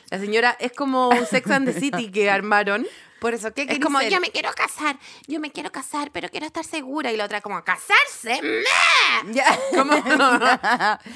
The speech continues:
Speaker 2: Bueno, ¿quieres poner que es una de las mejores etapas de la vida, un momento
Speaker 1: Sí,
Speaker 2: único
Speaker 1: por
Speaker 2: que estoy
Speaker 1: supuesto.
Speaker 2: deseando vivir, o una etapa que te, lo vas a pensar para llevarla a cabo?
Speaker 1: Esa Samantha.
Speaker 2: ¿Cuál querés tú?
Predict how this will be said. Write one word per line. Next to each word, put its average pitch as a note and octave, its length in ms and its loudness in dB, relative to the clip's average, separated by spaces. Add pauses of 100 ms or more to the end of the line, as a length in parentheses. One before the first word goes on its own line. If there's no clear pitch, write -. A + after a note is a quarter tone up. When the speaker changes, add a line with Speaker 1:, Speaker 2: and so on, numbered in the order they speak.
(500)
Speaker 2:
Bueno, A#3+ 340 2
¿quieres C#4+ 220 0
poner D#4+ 260 -2
que E4 80 -8
es D#4+ 60 0
una D4+ 140 0
de - 20 2
las D4 140 2
mejores D4+ 320 -2
etapas D4+ 260 2
de D4 80 0
la C#4 120 4
vida, E4+ 220 -2
un F4 60 -2
momento C4 400 -2
Speaker 1:
Sí, C#4 40 -2
Speaker 2:
único E4 280 -2
Speaker 1:
por E4+ 80 -2
Speaker 2:
que D4 60 -2
estoy C#4 160 -2
Speaker 1:
supuesto. C4+ 180 -2
Speaker 2:
deseando C#4 160 0
vivir, C#4+ 400 -2
o A#3+ 160 4
una B3 160 0
etapa B3+ 300 2
que B3 380 -6
te, - 140 -8 (140)
lo G3+ 100 -2
vas G#3 160 4
a - 20 2
pensar G#3+ 380 -6
para G#3+ 140 -4
llevarla F#3 320 -4
a - 20 -14
cabo? - 340 -12 (400)
Speaker 1:
Esa G3+ 240 -10
Samantha. D#3+ 500 -8 (360)
Speaker 2:
¿Cuál C#4+ 240 2
querés E4 260 -6
tú? C#4+ 240 -6